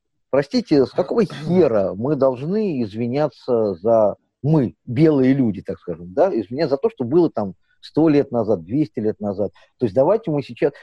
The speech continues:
То есть это толерантность, которая, а, а, меня еще н-, очень сильно напрягала в кино, когда по-, по-,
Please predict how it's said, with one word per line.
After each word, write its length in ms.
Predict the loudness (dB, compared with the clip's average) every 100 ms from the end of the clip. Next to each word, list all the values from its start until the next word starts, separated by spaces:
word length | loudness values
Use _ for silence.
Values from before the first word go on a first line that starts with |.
| -4
То 80 | -2
есть 100 | 0
это 160 | 0
толерантность, 600 | 0 2 4 4 2 -4 -2
которая, 540 | 0 2 4 4 2 2
а, 420 | 2 4 4 2 -2 -12 _ _ -6
а, 160 | -2 -2 -6 _ _ -4
меня 320 | 0 2 2
еще 180 | 2 0
н-, 200 | -2 0
очень 280 | 0 2 0
сильно 220 | 2 2
напрягала 500 | 2 2 2 2 2
в 60 | -2
кино, 340 | -2 2 2
когда 280 | 0 0 0
по-, 160 | 0 -8
по-, 160 | -10